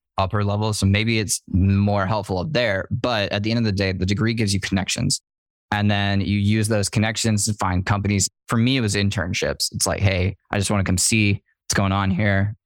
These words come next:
get your hands in the code, see what they're doing day to day." And then again, you may realize, "Holy crap, don't wanna do this," which is, again, no harm, no foul, because it's not like you've committed your life to it at that point. So apprenticeships, in-, internships, even, like, asking to, like, shadow, like, a programmer for a day,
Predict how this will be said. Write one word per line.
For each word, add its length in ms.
get 280
your 240
hands 320
in 60
the 80
code, 420
see 180
what 160
they're 120
doing 320
day 120
to 120
day." 320
And 120
then 380
again, 320
you 120
may 140
realize, 320
"Holy 240
crap, 340
don't 120
wanna 160
do 140
this," 380
which 160
is, 240
again, 320
no 140
harm, 220
no 100
foul, 280
because 200
it's 200
not 160
like 120
you've 160
committed 400
your 100
life 200
to 100
it 60
at 80
that 200
point. 240
So 160
apprenticeships, 680
in-, 120
internships, 680
even, 200
like, 200
asking 340
to, 60
like, 140
shadow, 500
like, 160
a 60
programmer 460
for 140
a 60
day, 280